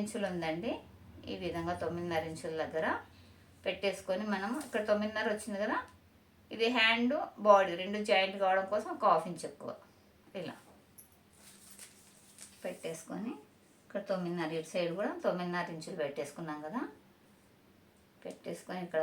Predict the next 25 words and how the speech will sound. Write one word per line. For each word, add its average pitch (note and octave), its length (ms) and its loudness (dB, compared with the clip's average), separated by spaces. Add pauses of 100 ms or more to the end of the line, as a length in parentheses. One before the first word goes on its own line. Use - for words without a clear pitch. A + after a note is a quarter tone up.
హాఫ్ D#3 240 2
ఇంచుతో - 280 -10 (160)
కలుపుకొని D#3+ 600 0
మనకి E3 260 -6 (140)
పది F3+ 200 4
ఇంచులు F3+ 300 -2
అయింది. D3 240 -2
ఈ E3 40 -8 (100)
పది E3+ 180 0
ఇంచులని A3 360 -2 (200)
ఈ G#3+ 40 -6 (360)
మిడిల్‌లో G#3+ 380 4
పెట్టేసుకున్నాం. - 520 -8 (1120)
ఇలా F#3+ 220 2
పెట్టేసిన G3+ 420 0 (120)
తర్వాత D#3 340 0
ఇక్కడ A#3 180 2 (220)
డౌన్, F3+ 260 6 (200)
డౌన్ G3+ 300 4
ఎంత, G3+ 160 -2 (160)
మనం G#3 240 4
మూడుంపావు G#3+ 540 8
తీసుకుంటే G3 460 -4
సరిపోతుంది. D#3+ 560 -4 (1700)
హ్యాండ్ F3 300 -2